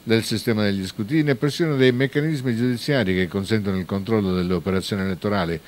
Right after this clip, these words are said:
se è vero, come lo è, che è passato un anno e mezzo per conoscere l'esito del ricorso del candidato reale.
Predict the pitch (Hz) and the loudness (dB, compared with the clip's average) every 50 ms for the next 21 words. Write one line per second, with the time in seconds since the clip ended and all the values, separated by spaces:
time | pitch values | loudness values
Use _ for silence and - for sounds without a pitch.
0 | - - - - - - - - - - 113 107 104 104 95 98 123 135 135 131 | -20 -20 -20 -20 -20 -20 -16 -12 0 4 6 6 6 6 4 4 6 8 8 8
1 | 123 113 104 - - 107 101 101 101 104 110 120 131 135 135 127 - - 117 107 | 6 4 2 2 0 -2 0 0 0 2 2 4 4 4 2 2 0 2 4 4
2 | 107 104 101 - - 110 107 - - 127 123 120 104 - 107 104 107 120 120 120 | 6 4 4 2 0 -2 -2 0 -2 -2 0 -2 0 -2 -2 -2 0 0 0 0
3 | 113 117 117 127 139 151 139 117 98 82 90 98 90 95 90 - 107 107 113 113 | 0 0 -2 0 2 4 4 4 4 2 -2 -2 0 0 -2 -2 -2 0 0 -2
4 | - - 104 98 95 98 123 131 135 120 104 120 110 104 101 95 95 95 90 90 | -2 0 0 0 2 4 4 4 4 4 2 0 0 0 0 0 0 0 0 -2
5 | 95 92 117 120 117 107 - 101 92 92 87 - 104 101 101 104 104 101 92 87 | -2 0 0 0 0 0 -2 -2 -2 -2 -2 -4 -6 -4 -2 -2 -2 -2 -2 -4
6 | 95 90 87 80 73 71 71 71 69 - | -4 -4 -4 -4 -6 -8 -10 -14 -16 -18